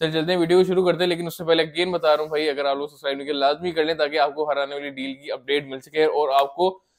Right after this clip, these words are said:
आपकी मतलब का जो फोन है, आ, फर्स्ट हैंड मिल सके, ठीक है।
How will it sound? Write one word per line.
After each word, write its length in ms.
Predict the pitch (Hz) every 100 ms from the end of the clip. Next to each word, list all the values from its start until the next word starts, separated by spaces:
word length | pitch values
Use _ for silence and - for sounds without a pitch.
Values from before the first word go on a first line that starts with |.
| _ _
आपकी 240 | 160 160 170
मतलब 280 | 160 175
का 60 | 180
जो 100 | 175
फोन 200 | 165 175
है, 120 | 185 185 _ 143
आ, 300 | 147 147 143
फर्स्ट 480 | - - 175 170
हैंड 140 | 170 151
मिल 100 | 123
सके, 220 | 120 120
ठीक 180 | - 156
है। 120 | 196